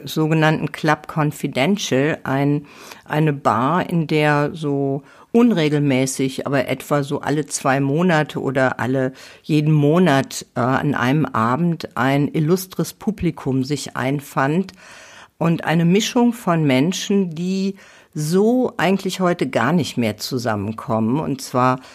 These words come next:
war das, also schon würde man heute sagen, ein queerer Ort, ähm, aber er war bevölkert von Leuten, die, ähm,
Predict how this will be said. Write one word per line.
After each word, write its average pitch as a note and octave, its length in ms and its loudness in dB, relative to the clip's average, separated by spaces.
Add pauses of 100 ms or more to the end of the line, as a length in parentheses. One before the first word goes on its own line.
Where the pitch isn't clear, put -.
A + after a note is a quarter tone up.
(300)
war B2+ 160 4
das, D#3+ 360 -2
also D3 220 -4
schon F3+ 400 2
würde D#3 180 2
man D3 260 0
heute C3+ 280 0
sagen, B2+ 340 -2
ein B2+ 280 -2
queerer D#3+ 760 0
Ort, D3+ 500 -2 (600)
ähm, D3+ 380 2 (100)
aber D3+ 240 2
er D3+ 180 0
war D#3 220 2
bevölkert E3 760 0
von C#3+ 640 2 (420)
Leuten, D3 580 0
die, D#3+ 560 0 (140)
ähm, B2 800 2